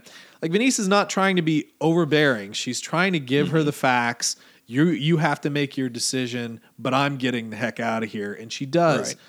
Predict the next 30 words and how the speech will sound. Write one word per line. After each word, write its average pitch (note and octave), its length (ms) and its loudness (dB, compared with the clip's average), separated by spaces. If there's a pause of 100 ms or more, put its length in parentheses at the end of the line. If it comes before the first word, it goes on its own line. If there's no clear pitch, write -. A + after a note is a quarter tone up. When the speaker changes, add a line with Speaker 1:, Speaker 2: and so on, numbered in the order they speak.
(560)
Speaker 1:
And, B2+ 340 -6
you C3+ 80 -2
know, C#3 80 -2
she - 160 -2
outsmarts D3 680 0
an D3 60 -4
entire C#3+ 560 0
ship - 380 -2
full D3+ 180 2
of C#3 80 -2
First C#3 340 -2
Order C#3 380 0
operatives A2+ 640 -4
and, G2+ 240 -12
and G#2+ 280 -10
Speaker 2:
Yeah, F#2 180 -2
Speaker 1:
stuff, F2 160 -4
which B2+ 140 -4
Speaker 2:
by E2 160 0
Speaker 1:
is G2 40 -2
Speaker 2:
the G#2 80 0
way, G#2 80 0
Speaker 1:
crazy. E2 460 -4 (140)
Speaker 2:
she - 280 -4
has F2+ 240 -2
an E2 80 -8
awesome D#2+ 440 -6
astromech, C#2+ 720 -8
I C#2+ 100 -10
think. D2 380 -14